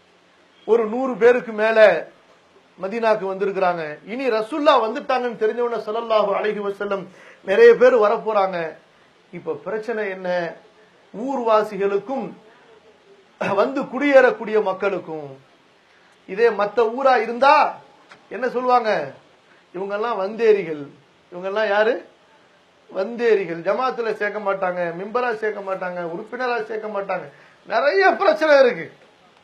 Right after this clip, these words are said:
ஒரு ஊர்ல இருந்து இன்னொரு ஊருக்கு போய் குடியேறினவங்களுக்கு, இன்னைக்கு வரைக்கும் நம்முடைய அண்டை நாட்டுல குடியேறிய நம்முடைய முஸ்லிம்கள்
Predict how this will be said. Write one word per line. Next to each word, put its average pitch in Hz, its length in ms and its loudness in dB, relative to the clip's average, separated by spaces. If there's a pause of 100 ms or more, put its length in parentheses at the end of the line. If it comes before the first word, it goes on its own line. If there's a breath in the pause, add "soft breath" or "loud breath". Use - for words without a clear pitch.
ஒரு 170 140 -8
ஊர்ல 240 320 -2
இருந்து 254 180 -2
இன்னொரு 240 260 0
ஊருக்கு 247 240 -6
போய் 233 200 2
குடியேறினவங்களுக்கு, 233 1000 -4 (360 soft breath)
இன்னைக்கு 277 460 -4
வரைக்கும் 320 320 2
நம்முடைய 285 360 2
அண்டை 285 220 0
நாட்டுல 269 340 0
குடியேறிய 277 460 -2
நம்முடைய 247 380 -4
முஸ்லிம்கள் 262 640 -2